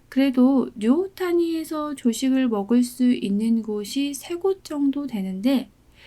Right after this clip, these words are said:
종류는 많지 않아도 저는 여기 가든 라운지를 제일 좋아합니다. 양식과 일본식 모두 먹을 수 있고요. 코로나 전에는 그래도 종류가 다양했던 걸로 기억을 하는데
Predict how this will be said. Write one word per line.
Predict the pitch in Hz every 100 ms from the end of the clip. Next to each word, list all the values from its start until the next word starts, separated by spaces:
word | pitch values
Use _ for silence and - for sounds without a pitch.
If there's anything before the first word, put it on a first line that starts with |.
| - _ _
종류는 | - 208 233 247 254 247
많지 | 196 196 - 240 247
않아도 | 190 214 240 185 214 339 -
저는 | 202 208 190
여기 | 185 202 196
가든 | - 202 269 269
라운지를 | 202 190 190 214 262
제일 | 208 190
좋아합니다. | 185 185 180 190 202 196 - _ _ _ _ _ _ - - _ -
양식과 | 208 233 247 - 240 240 -
일본식 | 202 214 269 269 262
모두 | 196 196 208
먹을 | 185 214 233
수 | 220
있고요. | 185 - 214 254 - _ _ _
코로나 | - 339 339 339
전에는 | 285 214 226 240 247
그래도 | 240 220 226 226
종류가 | 220 202 269 285 285 277
다양했던 | - 226 330 359 330 311
걸로 | 285 269
기억을 | 262 233 220 233
하는데 | 285 294 214 262 247